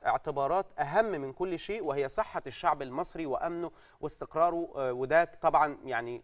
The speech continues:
كان الكلمة الأهم والأبرز على لسان كل المسؤولين بداية من الرئيس عبد الفتاح السيسي وكل المسؤولين المعنيين بإدارة هذه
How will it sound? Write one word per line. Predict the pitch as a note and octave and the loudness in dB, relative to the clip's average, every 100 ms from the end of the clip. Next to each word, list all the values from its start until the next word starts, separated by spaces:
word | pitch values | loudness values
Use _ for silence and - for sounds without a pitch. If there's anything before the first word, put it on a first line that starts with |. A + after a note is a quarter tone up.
| _ | _
كان | D#3+ D#3+ D#3+ C3+ | 0 0 0 -8
الكلمة | B2+ B2 A#2 - G#3 G3 B2+ | -10 -10 -8 0 0 0 -4
الأهم | - C3+ E3+ D3+ | -2 0 2 0
والأبرز | B2+ C3 C3+ D3 B2+ | -2 0 0 0 2
على | B2 B2+ | 2 0
لسان | A#2+ - D#3 | -8 -6 -6
كل | - G3+ E3+ | -4 -6 -4
المسؤولين | B2 B2+ B2+ B2 C#3+ C#3+ | -6 -6 -8 -8 -6 -6
بداية | B2+ D3 D3+ | -2 -4 -4
من | C3+ B2+ | -6 -4
الرئيس | B2 D3 D3+ | -4 -4 -2
عبد | C3 | -4
الفتاح | A#2+ C3 D3 | -6 -6 -6
السيسي | D3+ E3+ D#3+ E3 - _ - _ - | -6 -12 -12 -14 -16 _ -20 _ -4
وكل | C3+ G#3+ G#3+ | -2 -2 -2
المسؤولين | D3+ B2+ C3+ - D3 D#3+ | -2 -6 -10 -8 -4 -4
المعنيين | C3+ B2 B2 D3 D3 | -2 -4 -4 -4 -4
بإدارة | C3+ B2+ D3 C#3+ | -6 -2 0 0
هذه | C#3+ D3 C#3+ | -2 -4 -4